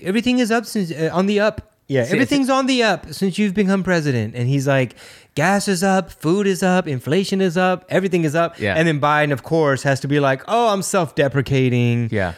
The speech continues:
Speaker 1: Oh, I'm the butt of the joke." So in essence, it's like, dude, go ahead and laugh and show that you're able to joke about yourself. And, and
Speaker 2: I don't think he should have laughed, though.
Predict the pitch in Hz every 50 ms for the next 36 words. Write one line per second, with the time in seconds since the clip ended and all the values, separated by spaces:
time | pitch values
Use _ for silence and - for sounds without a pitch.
0 | - _ - 156 160 170 160 151 156 156 147 160 139 127 135 139 139 135 131 139
1 | 123 101 104 117 113 107 107 107 107 - - 160 160 156 151 151 170 190 180 -
2 | - 151 135 131 120 - 143 131 - - 147 139 131 127 - - - - - _
3 | _ _ - 156 165 151 123 135 143 156 165 170 180 175 175 170 165 143 123 120
4 | 120 117 120 120 123 - - - 131 127 117 - - - 135 131 131 131 131 120
5 | 123 120 117 110 110 - - - - _ _ _ _ _ - 127 135 143 139 139
6 | 131 135 127 113 101 139 143 143 - 151 131 139 135 117 127 120 120 107 95 -
7 | - - - 160 135 104 87 - - - - - - 131 131 127 123 127 120 117
8 | 117 123 - - 135 131 147 175 202 202 - 202 147 123 - - 143 135 127 -
9 | - 101 87 - 82 71 73 - - - 73 71 71 80